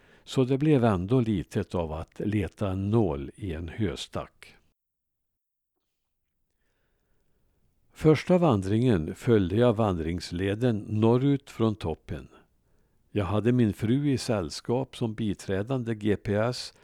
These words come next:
med baktanken att fyra ögon ser bättre än två.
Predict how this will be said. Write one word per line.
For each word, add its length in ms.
med 240
baktanken 920
att 200
fyra 500
ögon 480
ser 340
bättre 480
än 200
två. 420